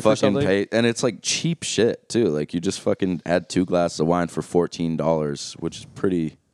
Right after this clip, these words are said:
Speaker 1: Yeah, what
Speaker 2: pretty
Speaker 1: fucking
Speaker 2: damn good price.
Speaker 1: What nationality is she? Do you know?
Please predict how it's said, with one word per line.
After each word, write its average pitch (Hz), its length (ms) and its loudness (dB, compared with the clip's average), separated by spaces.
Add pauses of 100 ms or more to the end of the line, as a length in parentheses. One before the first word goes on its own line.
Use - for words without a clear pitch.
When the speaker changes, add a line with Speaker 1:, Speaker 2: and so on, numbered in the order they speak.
(140)
Speaker 1:
Yeah, 113 240 -10
what 120 180 -4
Speaker 2:
pretty 131 200 2
Speaker 1:
fucking 117 180 -2
Speaker 2:
damn 110 200 2
good 104 220 2
price. 98 540 -2 (500)
Speaker 1:
What 139 460 0
nationality 156 640 0
is 175 60 -4
she? - 180 -6
Do - 80 -10
you 107 100 -6
know? 127 280 -6